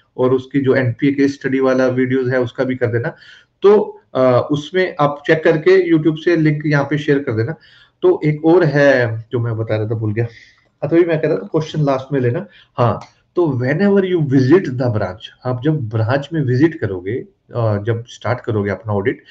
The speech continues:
तो you sh-, ask the branch manager, आप branch manager से बोलिए कि हमें एक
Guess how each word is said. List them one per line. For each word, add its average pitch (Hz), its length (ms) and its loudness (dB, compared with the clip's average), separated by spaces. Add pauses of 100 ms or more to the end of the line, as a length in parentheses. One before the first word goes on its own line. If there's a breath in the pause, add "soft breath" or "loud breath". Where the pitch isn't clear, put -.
(440 loud breath)
तो 185 80 2
you 156 340 0
sh-, - 600 -6
ask 196 360 -2
the 131 160 0
branch 107 220 -2
manager, 95 340 -10
आप 107 180 -4
branch 113 360 -2
manager 147 220 -2
से 147 140 -6
बोलिए 113 540 -2 (400 loud breath)
कि 180 80 -2
हमें 147 260 -2
एक 180 140 -2